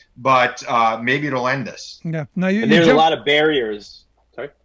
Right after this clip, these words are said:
Speaker 3: Oh,
Speaker 2: <laughs>
Speaker 3: there's a lot of barriers that are built around this. And as a person who used to be a body man for, for people or elected officials,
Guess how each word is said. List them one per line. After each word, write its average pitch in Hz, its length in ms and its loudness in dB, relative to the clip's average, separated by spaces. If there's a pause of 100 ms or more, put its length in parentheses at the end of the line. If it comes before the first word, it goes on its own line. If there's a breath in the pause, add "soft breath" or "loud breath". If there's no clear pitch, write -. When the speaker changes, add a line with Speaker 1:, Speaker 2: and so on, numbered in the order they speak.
(600)
Speaker 3:
Oh, 175 100 -2
Speaker 2:
<laughs> 143 40 -2
Speaker 3:
there's 135 140 -2
a 139 40 -6
lot 147 180 0
of 117 120 -6
barriers 123 480 -6
that 117 200 -6
are 107 280 -6 (320)
built 151 280 -4
around 113 420 -8
this. 104 280 -14
And 110 140 -12
as 104 80 -10
a 104 60 -10
person 123 360 -6
who 117 60 -6
used 117 260 -6
to - 60 -18
be 113 100 -2
a 98 60 -2
body 110 320 4
man 107 260 -6
for, 95 380 -6 (120)
for 92 220 -8 (460)
people 110 260 -2
or 98 120 0
elected 101 360 0
officials, 98 600 -2